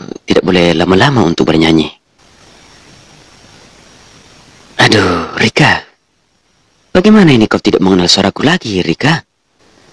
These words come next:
Aku sudah bernyanyi untuk kamu, Rika. Tapi kamu juga belum kenal dengan suara aku, Rika. Ini aku, Roma, Rika.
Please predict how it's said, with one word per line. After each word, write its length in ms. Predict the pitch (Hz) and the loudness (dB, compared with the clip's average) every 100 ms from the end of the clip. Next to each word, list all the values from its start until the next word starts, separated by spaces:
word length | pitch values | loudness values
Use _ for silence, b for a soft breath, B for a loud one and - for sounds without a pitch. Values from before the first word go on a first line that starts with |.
| _ | _
Aku 160 | 185 - | -6 -2
sudah 320 | 170 156 135 | -2 0 -2
bernyanyi 560 | 127 147 131 156 147 - | 0 0 2 4 4 2
untuk 240 | 120 - | 2 -2
kamu, 320 | - 127 107 | -2 -2 0
Rika. 320 | 98 - 98 - _ _ _ _ _ _ _ - | -2 -2 -4 -6 _ _ _ _ _ _ _ -16
Tapi 240 | - - | -4 -2
kamu 240 | - 208 | 2 4
juga 240 | 180 151 135 | 4 4 2
belum 320 | 135 147 120 | 2 2 2
kenal 240 | 139 139 | 2 2
dengan 320 | 120 117 113 104 | 4 4 2 2
suara 320 | 117 113 110 | 2 2 0
aku, 480 | - 135 90 - 123 | -2 -2 -2 0 2
Rika. 560 | 98 87 123 143 110 - _ _ _ _ _ _ _ _ _ 220 | 2 0 0 0 0 -6 _ _ _ _ _ _ _ _ _ 2
Ini 160 | 226 | 4
aku, 240 | - - 202 | 2 0 0
Roma, 400 | 180 190 139 104 | 2 2 2 0
Rika. 360 | - - - | -2 -6 -10